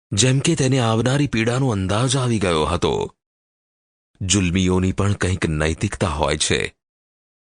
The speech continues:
પણ ચોખ્ખી રીતે સમીચીને એના પર ચાલવાની કોઈ ઈચ્છા ન હતી. પછી સમીચીએ પાસે જ પડેલું દાંતરડું ઉઠાવી લીધું. એક બાજુથી તે જંગલી ધારવાળું હતું, તો બીજી બાજુથી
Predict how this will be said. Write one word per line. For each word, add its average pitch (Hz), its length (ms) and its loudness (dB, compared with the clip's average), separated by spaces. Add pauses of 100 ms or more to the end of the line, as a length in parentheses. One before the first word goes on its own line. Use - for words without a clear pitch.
(200)
પણ 98 160 0
ચોખ્ખી - 560 -2
રીતે 82 340 0
સમીચીને 90 840 0 (240)
એના 170 240 2
પર 180 200 0
ચાલવાની 113 840 0
કોઈ 107 360 0
ઈચ્છા 98 380 -2
ન 78 200 -4
હતી. 82 560 -4 (1080)
પછી 120 260 0
સમીચીએ 85 680 0
પાસે 90 400 0
જ - 100 -8
પડેલું 92 440 0
દાંતરડું 92 600 2
ઉઠાવી 113 340 -2
લીધું. 85 420 -2 (580)
એક 113 260 0
બાજુથી 101 560 2
તે 107 160 0
જંગલી 92 380 2
ધારવાળું 82 720 0
હતું, 104 300 0
તો 104 120 0
બીજી 82 320 -2
બાજુથી 78 640 0